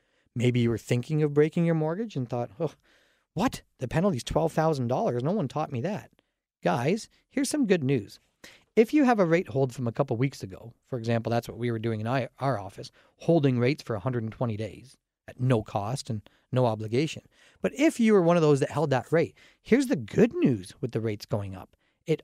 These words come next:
also can decrease how much your penalty is. 'Cause many of banks put this,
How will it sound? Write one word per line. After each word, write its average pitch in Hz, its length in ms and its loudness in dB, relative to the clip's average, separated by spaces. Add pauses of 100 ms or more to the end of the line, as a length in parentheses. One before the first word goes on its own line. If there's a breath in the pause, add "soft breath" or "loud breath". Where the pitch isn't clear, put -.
(100)
also 170 540 4
can 135 340 -2
decrease 156 720 -2
how 143 100 2
much 131 220 0
your 117 60 -4
penalty 175 420 0
is. - 240 -14 (640 loud breath)
'Cause 147 160 4
many 185 320 6
of 151 100 4
banks 160 320 4
put - 300 0
this, 123 340 0